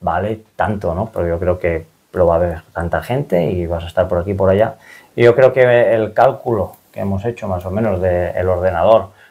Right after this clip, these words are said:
pues el que esté un año apareciendo, un año entero en, en, abajo en mis vídeos y detrás pondremos una pancartita con su logo y todo eso, pues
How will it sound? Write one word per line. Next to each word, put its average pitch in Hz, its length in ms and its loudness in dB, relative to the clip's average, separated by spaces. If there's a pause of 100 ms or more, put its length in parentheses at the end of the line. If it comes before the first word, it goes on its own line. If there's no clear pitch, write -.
(140)
pues 98 180 -10
el 101 160 -4
que 104 80 -6
esté 90 580 -2
un 107 280 -6
año 107 300 2
apareciendo, 98 840 -2 (480)
un 117 160 -2
año 113 180 0
entero 101 380 2
en, 85 260 -10 (180)
en, 82 300 -16 (400)
abajo 95 380 0
en 90 100 -2
mis 85 220 -6
vídeos 104 600 0
y 82 240 -8 (100)
detrás 92 340 -4
pondremos 95 420 -2
una 90 160 -6
pancartita 85 840 -2 (600)
con 101 220 -4
su 92 640 0
logo 104 380 4
y 80 60 -10
todo 104 300 -2
eso, 127 360 -4 (280)
pues 95 420 -4